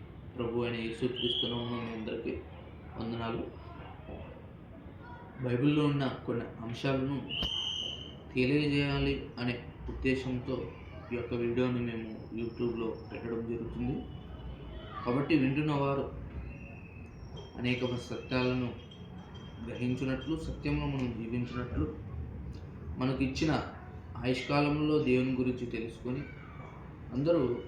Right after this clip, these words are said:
పరలోక రాజ్యంలో చేరాలని ఆశతో ఉన్న ప్రతి ఒక్క క్రైస్తవుడు సత్యమందు ఉన్నట్లయితే, దేవుని యందు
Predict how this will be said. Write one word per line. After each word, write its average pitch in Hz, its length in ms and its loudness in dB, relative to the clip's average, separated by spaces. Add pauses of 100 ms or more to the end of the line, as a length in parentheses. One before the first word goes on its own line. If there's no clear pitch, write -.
(140)
పరలోక 127 360 4
రాజ్యంలో 131 640 4 (720)
చేరాలని 139 720 6 (760)
ఆశతో 139 400 0
ఉన్న 135 200 2
ప్రతి - 260 -4
ఒక్క 113 200 -2
క్రైస్తవుడు 120 420 2
సత్యమందు 139 720 2 (540)
ఉన్నట్లయితే, 127 600 4
దేవుని 120 540 4
యందు 120 320 0